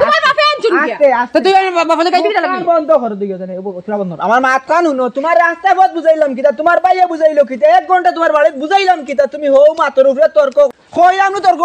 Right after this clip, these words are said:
Speaker 2: করতে নাই, হও তুমি হও তর্ক করো, ও এক মাতু তোমার আনামাদি মুখ কান তোরা বেরেক মারিয়া উবাও, ও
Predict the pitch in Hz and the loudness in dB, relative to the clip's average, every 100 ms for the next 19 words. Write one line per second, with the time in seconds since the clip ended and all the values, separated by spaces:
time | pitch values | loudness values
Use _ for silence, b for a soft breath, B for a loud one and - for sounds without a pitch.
0 | 339 330 339 330 320 339 349 370 359 370 | 2 2 2 4 4 4 2 0 2 2
1 | 381 349 339 320 302 294 320 339 349 370 | 2 2 2 2 2 2 2 4 2 2
2 | 370 339 330 302 294 311 320 339 349 349 | 2 2 0 -2 2 2 2 2 0 0
3 | 330 277 320 320 330 320 311 294 269 311 | -2 -2 -4 -4 -2 2 2 0 -2 0
4 | 302 285 269 247 | 2 2 2 2